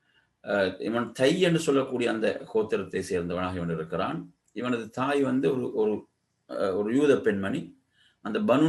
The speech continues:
நதீர் என்று சொல்லக்கூடிய அந்த கோத்து-, அந்த யூத கோத்திரத்தை, அஹ், சேர்ந்தவளாக அவள் இருக்கிறாள். இந்த கஅப் இப்னு அஷ்ரஃப் என்பவன் ஒரு கவிஞன்.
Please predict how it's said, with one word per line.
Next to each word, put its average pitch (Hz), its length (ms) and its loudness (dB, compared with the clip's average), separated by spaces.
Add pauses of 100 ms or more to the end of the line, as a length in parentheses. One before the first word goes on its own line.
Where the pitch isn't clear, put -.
நதீர் 135 340 4
என்று 135 140 2
சொல்லக்கூடிய 117 520 -2 (840)
அந்த 110 220 0
கோத்து-, 107 300 0
அந்த 104 200 2
யூத 120 220 2
கோத்திரத்தை, 101 600 0 (400)
அஹ், 92 360 -6
சேர்ந்தவளாக 92 800 -2
அவள் 80 220 -8
இருக்கிறாள். - 400 -6 (720)
இந்த 127 440 4
கஅப் 131 220 0
இப்னு 151 220 -2
அஷ்ரஃப் 135 320 -2
என்பவன் 131 340 0
ஒரு - 160 -2
கவிஞன். 135 440 2